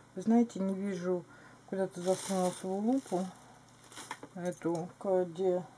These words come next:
Смотрите, одну секунду. Вот видите тут. По-моему, это эксклюзив брошка, потому что так не увижу точно. Ага, щас, одну секунду. Полюбуйтесь пока стихиями.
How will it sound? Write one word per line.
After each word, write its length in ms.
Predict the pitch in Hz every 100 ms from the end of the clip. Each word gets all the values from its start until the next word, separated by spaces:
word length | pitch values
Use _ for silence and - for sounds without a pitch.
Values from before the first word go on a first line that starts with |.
| - - - - - - -
Смотрите, 480 | 208 190 190 165 180
одну 160 | 180 196
секунду. 520 | - 190 190 170 165
Вот 200 | 165 160
видите 360 | 226 202 - 160
тут. 220 | - 151 - - - - - - - - - - - - - - - -
По-моему, 240 | 220 214
это 260 | 196 202 202
эксклюзив 760 | - - 208 226 208 233 269
брошка, 680 | 202 185 190 156 - 190 143 - - - -
потому 260 | - 180
что 180 | - -
так 180 | 190 -
не 120 | 185
увижу 340 | 170 180 170
точно. 600 | 175 240 233 - 175 170 147 - - - - - - - - - - - - - - - - - - - - - - - - - - - 175
Ага, 320 | 165 165 175 -
щас, 200 | 170 -
одну 160 | 165 175
секунду. 640 | - 160 170 170 185 262 - - - - - -
Полюбуйтесь 520 | 185 180 175 175 156
пока 280 | - 160 170
стихиями. 720 | - - - 185 190 233